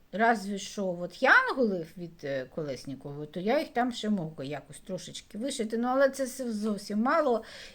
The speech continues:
І, м, мабуть, що це так, для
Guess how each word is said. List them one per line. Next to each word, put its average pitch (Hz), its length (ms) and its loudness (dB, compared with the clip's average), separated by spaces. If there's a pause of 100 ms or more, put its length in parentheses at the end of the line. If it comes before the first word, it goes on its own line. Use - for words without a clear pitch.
І, 214 220 0
м, 196 200 -2 (480)
мабуть, 185 480 -4 (160)
що 165 280 -10 (140)
це 220 160 -2
так, 220 340 2
для 190 320 -2